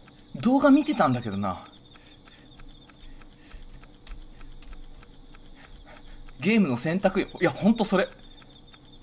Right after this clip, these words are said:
俺今適当進んでるけど大丈夫かな？大丈夫かなっていうか、これ順序があるとしたら、これ適当にやっても全然クリアできんくない？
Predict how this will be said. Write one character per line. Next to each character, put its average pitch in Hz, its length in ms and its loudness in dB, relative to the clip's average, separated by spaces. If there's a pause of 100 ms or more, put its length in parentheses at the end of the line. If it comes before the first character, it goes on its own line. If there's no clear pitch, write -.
(1400)
俺 147 200 0
今 165 140 2
適 - 220 -6
当 220 80 2
進 202 260 2
ん - 20 6
で 151 60 2
る 127 60 0
け 127 80 -4
ど 98 60 -4
大 143 120 0
丈 139 100 -8
夫 - 20 -8
か - 80 -4
な？ 80 100 -8 (1300)
大 226 140 2
丈 311 160 -2
夫 - 40 -6
か 151 100 -2
な 127 80 6
っ 120 40 2
て 131 80 -8
い - 20 -8
う - 20 -8
か、 110 60 -6
こ - 80 -4
れ 127 80 -2
順 240 360 -6
序 180 120 0
が 117 120 6
あ 117 40 6
る 123 60 0
と 117 100 -6
し - 120 -10
た 101 100 2
ら、 90 220 0 (280)
こ - 120 -6
れ 135 40 -6
適 - 320 -6
当 311 140 0
に 311 100 -2
や 311 60 0
っ 294 60 -10
て 311 100 -2
も 175 80 2
全 143 180 -2
然 226 140 2
ク 226 140 -6
リ 202 80 -2
ア 120 40 -2
で 104 120 -6
き 143 120 -8
ん 147 80 -10
く - 120 -10
な 180 100 -4
い？ 233 60 -6